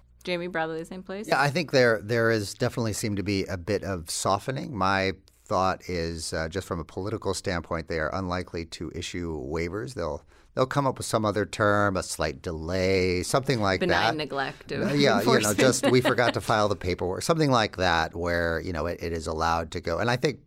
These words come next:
Speaker 2: part of it, you can't, you can't ignore that this is also trying to keep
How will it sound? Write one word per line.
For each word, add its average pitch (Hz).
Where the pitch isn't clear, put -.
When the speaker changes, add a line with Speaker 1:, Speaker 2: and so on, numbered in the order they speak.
Speaker 2:
part 117
of 101
it, 98
you 92
can't, 101
you 95
can't 101
ignore 90
that 80
this 80
is -
also 82
trying 95
to 90
keep 98